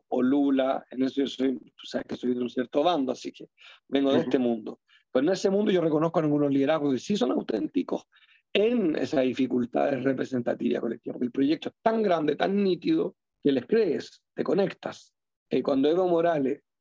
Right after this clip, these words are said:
Speaker 1: plantea, eh, ser el primer presidente indígena en un país que tiene más del cincuenta por ciento de indígenas contra candidatos blancos, y uno de ellos apenas hablaba castellano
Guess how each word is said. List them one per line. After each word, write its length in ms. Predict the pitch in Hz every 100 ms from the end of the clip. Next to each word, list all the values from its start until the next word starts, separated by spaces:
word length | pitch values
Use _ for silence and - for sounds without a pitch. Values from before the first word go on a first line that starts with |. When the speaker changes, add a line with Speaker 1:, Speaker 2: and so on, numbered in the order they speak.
| -
Speaker 1:
plantea, 800 | 135 127 120 156 160 160 - - _ -
eh, 560 | 127 120 113 113 - - _ _ - -
ser 140 | 147
el 80 | 147
primer 320 | 139 135 151
presidente 360 | 160 147 139 143
indígena 560 | 135 139 180 131 123 -
en 100 | 139
un 100 | 135
país 180 | 147 143
que 100 | 151
tiene 160 | 127
más 120 | 123
del 120 | 147 147
cincuenta 380 | - 151 139
por 120 | 135 131
ciento 460 | - 147 - - _ - _ _ -
de 60 | 127
indígenas 560 | 131 175 175 - - -
contra 600 | 139 143 139 143 143 147
candidatos 680 | - 139 131 131 131 - 127 _
blancos, 760 | - 143 151 156 - - - _ _ _ _ _ _
y 60 | -
uno 260 | 147 143 139
de 100 | 151
ellos 160 | 160
apenas 360 | - - 135 151
hablaba 260 | 139 143 143
castellano 640 | 123 - - 127 123 -